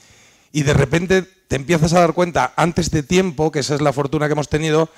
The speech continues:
de que eres un afortunado por vivir donde vives, por estar donde estás,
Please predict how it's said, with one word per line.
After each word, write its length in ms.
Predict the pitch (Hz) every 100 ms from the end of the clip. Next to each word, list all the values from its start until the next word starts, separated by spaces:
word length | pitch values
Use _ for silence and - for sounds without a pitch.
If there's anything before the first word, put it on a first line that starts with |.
| _ _ _ _
de 120 | 131
que 60 | 131
eres 140 | 143
un 80 | 180
afortunado 800 | 151 143 123 117 147 131 107 95 _ _
por 120 | 135
vivir 220 | 131 139 135
donde 240 | 131 120
vives, 420 | 190 190 170 160 - - -
por 120 | 123
estar 260 | 117 139
donde 180 | 143 123
estás, 460 | 101 185 180 175